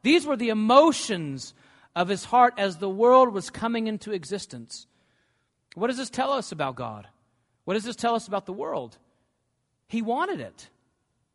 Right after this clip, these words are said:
The world exists because God wanted it. God desired it. That should really do a lot to, to break some rejection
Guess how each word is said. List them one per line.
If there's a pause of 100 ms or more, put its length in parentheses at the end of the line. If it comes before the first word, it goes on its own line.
(300)
The
world
exists
because (600)
God (260)
wanted
it. (540)
God
desired
it. (1800)
That
should
really
do
a
lot
to,
to
break
some
rejection